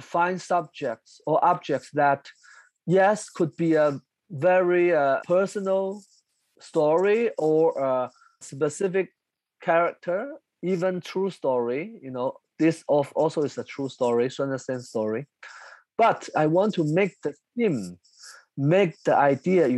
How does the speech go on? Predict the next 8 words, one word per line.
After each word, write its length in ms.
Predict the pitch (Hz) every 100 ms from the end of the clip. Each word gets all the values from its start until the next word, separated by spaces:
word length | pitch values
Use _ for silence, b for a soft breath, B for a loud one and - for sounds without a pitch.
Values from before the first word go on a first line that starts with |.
| 123
universal 800 | 123 131 156 139 - 92 87 - B B B B -
so 340 | - 175 175
that 340 | 160 160 151 - - - _ b _ _ 185
people 240 | 190 196 180
could 140 | 165 143
really 200 | 170 170
feel 260 | 165 165 165
related 540 | 139 131 143 185 -